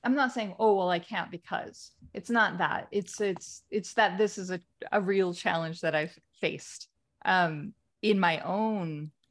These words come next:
you know, trying to navigate this situation with Z in particular. It's, I know that there are things that she needs that I'm not giving her, which sucks as a parent because you wanna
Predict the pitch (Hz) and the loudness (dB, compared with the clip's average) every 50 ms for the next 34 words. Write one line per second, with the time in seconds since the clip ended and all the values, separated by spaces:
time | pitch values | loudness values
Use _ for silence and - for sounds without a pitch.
0 | _ _ - 175 185 175 160 160 - - 240 214 202 190 190 175 - - 170 160 | _ _ -2 0 0 2 0 0 0 2 4 4 4 2 -2 -4 -6 -8 -8 -6
1 | 156 156 156 156 156 175 - _ _ _ _ _ _ _ _ _ _ _ _ _ | -6 -6 -6 -8 -10 -14 -16 _ _ _ _ _ _ _ _ _ _ _ _ _
2 | _ - 185 175 156 151 147 143 165 170 - - 156 - - - - 160 160 - | _ -8 -4 -2 0 0 0 0 -2 -4 -6 -6 -8 -8 -8 -8 -8 -8 -8 -8
3 | - 185 185 - - - - - - - - 214 208 165 - - 170 160 147 165 | -10 -10 -10 -8 -8 -6 -6 -6 -8 -10 -10 -10 -10 -10 -8 -6 -6 -4 -4 -6
4 | 160 - 170 165 - 165 156 - 302 311 - - 180 160 156 156 156 160 165 - | -8 -10 -10 -12 -12 -12 -12 -8 -8 -8 -4 -2 -2 0 0 0 -2 -2 -6 -8
5 | - - _ _ - 208 - 269 240 240 240 254 277 285 285 262 175 175 196 190 | -16 -20 _ _ -8 -2 2 4 4 6 6 6 6 6 6 4 4 2 -2 -2
6 | 185 - 175 170 170 175 170 190 185 196 180 - 156 - - - 170 170 165 165 | 0 2 2 2 2 2 0 -4 -8 -8 -8 -10 -12 -14 -12 -10 -8 -8 -6 -6
7 | 165 165 - - 160 147 143 147 156 160 160 151 147 - 156 160 156 147 160 156 | -8 -8 -10 -8 -8 -6 -6 -6 -6 -6 -6 -6 -8 -8 -10 -10 -10 -8 -8 -8
8 | 165 165 165 151 151 143 143 156 190 185 - - - - 269 269 262 - - 220 | -8 -8 -8 -8 -6 -8 -6 -6 -8 -8 -8 -6 0 2 2 2 2 0 -4 -6
9 | 196 180 190 175 - 202 175 170 - - 175 185 160 - 160 160 160 175 175 170 | -4 -6 -6 -8 -6 -4 -4 -4 -6 -8 -12 -12 -10 -10 -8 -6 -4 -2 -2 -2
10 | 175 170 156 | -2 -2 -4